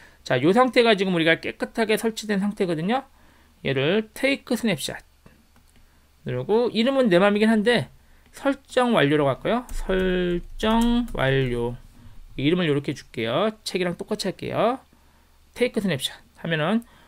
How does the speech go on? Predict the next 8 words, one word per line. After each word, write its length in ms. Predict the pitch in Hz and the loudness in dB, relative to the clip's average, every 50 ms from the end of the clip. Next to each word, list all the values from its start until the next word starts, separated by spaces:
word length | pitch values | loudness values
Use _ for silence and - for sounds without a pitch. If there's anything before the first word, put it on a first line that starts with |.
| _ _ - | _ _ -4
우리가 240 | - 156 165 170 170 | 0 2 4 4 4
지금 400 | 160 - 160 143 151 151 151 156 | 4 2 0 0 2 2 0 0
설정 360 | 147 - 240 226 - - 240 | -4 -6 -8 -6 -2 0 2
완료로 460 | 226 202 185 175 170 160 165 160 160 - | 2 2 2 4 4 4 4 4 2 0
완전하게 1040 | - 120 123 123 143 135 127 120 - 120 110 117 147 175 196 208 214 220 226 226 214 | 0 -2 -2 -2 -2 -2 -2 -4 -4 -4 -2 0 2 2 2 2 2 2 2 0 -2
설정이 840 | - - 175 175 175 - - - - 131 135 147 170 185 196 202 190 | -4 -8 -8 -8 -8 -10 -10 -10 -8 -6 -4 -4 -4 -2 -2 -4 -4
됐습니다. 440 | - 139 131 117 - 135 - - - _ - _ _ _ _ _ _ _ _ _ _ _ _ _ _ _ _ _ _ _ - | -6 -8 -8 -8 -8 -10 -12 -16 -20 _ -20 _ _ _ _ _ _ _ _ _ _ _ _ _ _ _ _ _ _ _ -20
클로즈 560 | - - 233 226 220 214 190 147 - - - | -8 -2 2 4 6 6 6 4 0 -6 -16